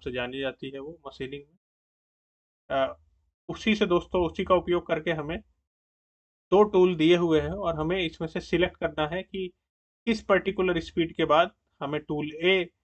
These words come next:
प्रेफर करना चाहिए, टूल, या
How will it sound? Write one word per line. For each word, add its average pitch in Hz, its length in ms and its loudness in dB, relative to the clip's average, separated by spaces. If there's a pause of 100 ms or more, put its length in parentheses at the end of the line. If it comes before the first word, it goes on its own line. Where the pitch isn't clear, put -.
(920)
प्रेफर 156 240 -2
करना 160 320 2
चाहिए, 170 400 -4
टूल, - 840 -10 (480)
या 147 260 4